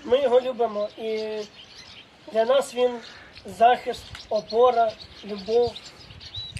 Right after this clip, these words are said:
Це саме найцінніше, що ми маємо в нашому житті. Ми маємо фізичні недостатки,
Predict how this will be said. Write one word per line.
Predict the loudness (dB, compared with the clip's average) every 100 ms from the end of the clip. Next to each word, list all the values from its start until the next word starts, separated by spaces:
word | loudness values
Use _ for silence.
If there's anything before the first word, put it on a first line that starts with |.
| -18 -12 -4
Це | -2
саме | 0 0 2
найцінніше, | 0 -2 -2 -4 -4 -6 -6
що | -4 -2
ми | -2
маємо | 0 2 2 0 -4 -8 -12
в | 0
нашому | 2 2 -2 -6 -6 -8
житті. | -12 -12 -8 -8 -8 -10 -16 -20 -18 -14 -12 -2
Ми | 0
маємо | 2 2 4 2 0
фізичні | -8 -8 -8 -8 -4 -2 -2 -8 -20 -20 -14
недостатки, | -4 -2 0 -2 0 -2 -2 -14